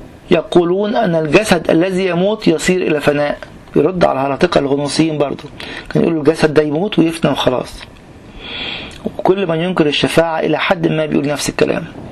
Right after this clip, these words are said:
"ولا يكون له نصيب في الحياة الأبدية". إزاي الواحد يقول اللي بيموت ده بيفنى؟ "وهو الذي تغذى بجسد الرب ودمه".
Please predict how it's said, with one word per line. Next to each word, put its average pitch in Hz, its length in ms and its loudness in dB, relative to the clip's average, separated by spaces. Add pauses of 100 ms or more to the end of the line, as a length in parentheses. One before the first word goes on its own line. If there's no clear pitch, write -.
(1500)
"ولا 208 300 2
يكون 220 340 0
له 220 180 0
نصيب 190 340 2
في - 100 0
الحياة 160 280 0
الأبدية". 151 520 0
إزاي 147 380 0
الواحد 160 440 -2
يقول 160 200 2
اللي 147 140 -2
بيموت 147 280 -2
ده 147 120 2
بيفنى؟ 135 520 -2 (800)
"وهو 156 280 2
الذي 170 220 0
تغذى 208 640 2 (540)
بجسد 156 400 4
الرب 147 320 2
ودمه". 147 500 2